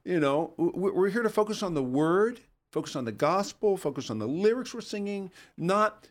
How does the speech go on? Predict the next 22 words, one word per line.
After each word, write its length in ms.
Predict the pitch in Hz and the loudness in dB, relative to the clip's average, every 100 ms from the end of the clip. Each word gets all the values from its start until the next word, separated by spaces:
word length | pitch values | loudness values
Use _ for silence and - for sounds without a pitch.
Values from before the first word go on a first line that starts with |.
| _ | _
our 220 | 165 185 190 | 0 2 2
responses. 920 | 175 - - - 165 175 - 78 - | -2 -4 -6 -2 0 0 -4 -12 -6
Physical 400 | 190 196 208 180 | -4 -2 -2 -4
responses 540 | 151 - 156 151 131 | -2 -2 -2 -2 -8
can, 260 | - 123 120 - _ | -4 -4 -6 -12 _
can 340 | - 127 123 131 | 0 2 2 -2
just 280 | 151 - | -4 -4
be 140 | 127 151 | -2 0
chaotic. 480 | 151 160 175 127 - | 0 0 0 0 0
I've 200 | 247 196 | 0 0
been 160 | 254 | 0
in 140 | 240 160 | 0 0
services 520 | 170 143 120 113 101 | 0 0 0 -4 -4
that 100 | 98 | -4
are 60 | 92 | -4
chaotic. 420 | 92 85 95 123 | -2 -2 -2 -2
I've 100 | 123 | -2
seen 340 | - 196 208 | -2 0 0
services 460 | 160 120 104 104 92 | 0 0 -2 -4 -6
that 100 | 92 | -6
are 60 | 87 | -6
chaotic. 480 | 87 80 78 104 | -6 -6 -6 -10